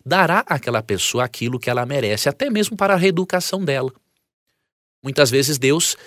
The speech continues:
vai permitir que certas pessoas passem por circunstâncias terríveis para elas serem reeducadas e aprenderem a tratar as outras pessoas com respeito. Aquilo que o homem planta, ele colhe,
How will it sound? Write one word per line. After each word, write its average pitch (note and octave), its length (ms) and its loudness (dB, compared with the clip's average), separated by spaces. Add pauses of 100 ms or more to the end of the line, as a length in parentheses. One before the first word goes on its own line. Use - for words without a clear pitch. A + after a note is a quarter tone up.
(120)
vai A#2+ 160 2
permitir D#3+ 500 -2
que - 80 -6
certas C3+ 320 -2
pessoas A#2+ 420 -2
passem E3+ 440 0
por B2+ 180 -2
circunstâncias A2 720 -4
terríveis F3 720 -2 (400)
para D3 180 4
elas C#3 200 4
serem B2+ 280 0
reeducadas D3 840 -2 (240)
e B2+ 100 -2
aprenderem C3+ 680 -2
a C3 80 -4
tratar A2+ 400 -4
as G#2+ 100 -2
outras G#2+ 300 -4
pessoas G2 420 -4
com F#2 120 -10
respeito. F2 540 -8
Aquilo C4+ 280 -4
que - 120 -8
o A#3 80 2
homem G#3+ 160 -2
planta, E3 360 -2
ele C#3 120 -4
colhe, D#2+ 440 -10